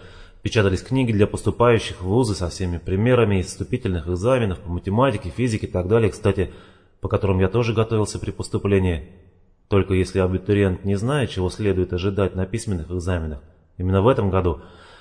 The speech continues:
вероятность того, что она, он станут студентами, очень мала.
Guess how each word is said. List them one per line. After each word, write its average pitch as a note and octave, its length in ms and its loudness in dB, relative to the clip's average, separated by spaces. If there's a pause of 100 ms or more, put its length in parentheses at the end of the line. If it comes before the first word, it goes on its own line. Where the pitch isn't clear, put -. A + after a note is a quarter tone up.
(260)
вероятность A2 520 4
того, G#2 220 2
что F#2 360 0
она, G2 380 0
он G2+ 280 0 (380)
станут F2+ 440 -2
студентами, F#2+ 560 -4
очень F2 240 -6
мала. F#2 440 -2